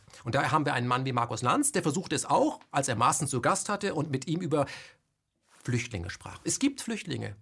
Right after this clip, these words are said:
ja, aber es gibt auch Leute, die keine Flüchtlinge sind, ja, und die nach Maaßens Auffassung eher Opfer sind, und zwar von Menschenhändlern,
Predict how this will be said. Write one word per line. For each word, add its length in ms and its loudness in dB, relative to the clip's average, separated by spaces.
ja, 220 -6
aber 140 0
es 60 -4
gibt 160 -8
auch 80 -2
Leute, 180 -2
die 100 -4
keine 240 -2
Flüchtlinge 400 -2
sind, 300 0
ja, 140 0
und 180 -4
die 60 0
nach 160 2
Maaßens 340 2
Auffassung 460 2
eher 260 0
Opfer 300 2
sind, 200 0
und 80 -2
zwar 220 -2
von 180 2
Menschenhändlern, 760 0